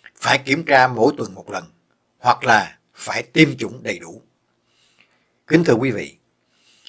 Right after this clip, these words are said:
đối với các thông báo mới đây của Tổng thống Joe Biden, đã vượt xa những gì mà ông đã công bố vào đầu mùa hè này,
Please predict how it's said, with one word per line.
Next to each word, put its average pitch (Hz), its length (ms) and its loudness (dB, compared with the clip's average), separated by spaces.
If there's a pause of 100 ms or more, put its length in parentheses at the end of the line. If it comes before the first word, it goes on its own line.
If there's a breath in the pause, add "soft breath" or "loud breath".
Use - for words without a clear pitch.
(180 soft breath)
đối - 140 8
với 175 80 2
các 170 200 6
thông 131 160 0
báo 147 140 8
mới 170 160 6
đây 131 120 4
của 123 120 -8
Tổng 101 160 -12
thống 135 160 -16
Joe 117 200 -4
Biden, 104 280 -4 (1400 soft breath)
đã 143 140 8
vượt 127 240 2
xa 143 160 6
những 135 200 -6
gì 107 260 -12 (580)
mà 117 120 -2
ông 120 220 4
đã 127 160 4
công 127 200 2
bố 147 200 4
vào 101 160 -4
đầu 98 160 -10
mùa 95 180 -18
hè 87 220 -14
này, - 200 -20